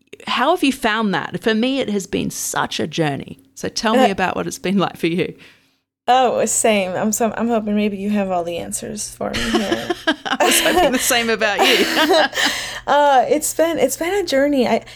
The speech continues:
Speaker 2: it feels like something I had never considered up
Speaker 1: Mm.
Speaker 2: until a few years ago in my life. Like, it wasn't a thought. I'm not, I'm not sure how I had never come across the idea.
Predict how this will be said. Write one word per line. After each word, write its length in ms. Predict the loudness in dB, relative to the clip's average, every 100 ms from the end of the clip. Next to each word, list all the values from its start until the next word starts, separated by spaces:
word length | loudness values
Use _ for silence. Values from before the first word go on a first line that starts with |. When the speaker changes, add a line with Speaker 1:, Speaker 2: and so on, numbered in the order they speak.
| -18 -6
Speaker 2:
it 140 | -6
feels 380 | -2 -2 -2 -2
like 200 | -2 -2
something 600 | -4 -2 0 0 0 0
I 160 | -2 -2
had 220 | 0 0 -2
never 440 | -6 -4 -2 -4
considered 1080 | 0 -2 -2 -2 2 2 2 0 -2 -4 -6 -14 _ _ -4
up 160 | 0 2
Speaker 1:
Mm. 60 | 4
Speaker 2:
until 800 | 4 2 0 2 2 2 0 -2
a 80 |
few 260 | -6 -6 -6
years 340 | -2 0 0
ago 140 | -2 -4
in 100 | -4
my 140 | -6
life. 300 | -4 -4 -4
Like, 100 | -4
it 160 | -2 -2
wasn't 760 | -2 0 0 0 -4 -6 -12 -16 -20 -10
a 80 | -10
thought. 540 | -6 -2 0 0 0
I'm 120 | -2
not, 160 | -2 0
I'm 100 | 2
not 240 | 4 0
sure 440 | -6 -4 0 0 0
how 260 | 2 2
I 140 | 2 -2
had 180 | -6 -6
never 300 | -8 -8 -10
come 180 | -10
across 420 | -10 -6 -6 -6 -10
the 140 | -10
idea. 600 | -8 -8 -4 -2 -2 -8